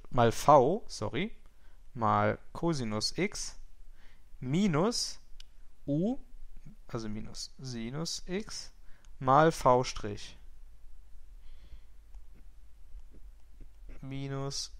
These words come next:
Sinus x. Und das teilen wir durch V Quadrat. Cosinus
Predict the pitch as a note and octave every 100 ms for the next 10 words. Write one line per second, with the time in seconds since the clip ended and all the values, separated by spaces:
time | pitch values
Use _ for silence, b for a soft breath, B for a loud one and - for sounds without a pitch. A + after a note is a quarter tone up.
0 | - - - B2 A#2 A#2 A#2 A#2+ - -
1 | - - - - - A2+ - - - -
2 | - - b b b b b b - C3+
3 | B2 A#2 - - D3 F#3+ F#3+ D3 D#3 C#3
4 | C#3+ D3 D3 D3+ - - b b b b
5 | - - - A2 A2 A#2 - C3 C3 B2
6 | - - - - - - - - - -
7 | - - - - - - - - - C3
8 | C3 B2+ B2 A#2+ - -